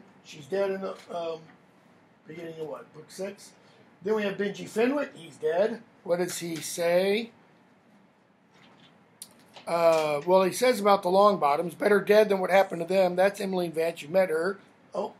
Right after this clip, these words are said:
there's Lupin. Um,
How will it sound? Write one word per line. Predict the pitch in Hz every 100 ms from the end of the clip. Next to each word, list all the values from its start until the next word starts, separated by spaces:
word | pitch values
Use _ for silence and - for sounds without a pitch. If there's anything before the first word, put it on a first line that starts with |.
| - - _ _ _ _ _ - _ _ 147
there's | 170 180 165
Lupin. | 180 208 202 185 202 233 233 - _ _ _ _ _ _ _ _ _ _ _ _ _ _ _ _ _ _ - - - _ _ _ _ _ _ 190 - _ _ _ - _ _ _ _ _ _ _ _ _ _ _ _ - - - - 202 - _ _ _ _ _ _ _ _ _
Um, | 175 170 160 139 117 117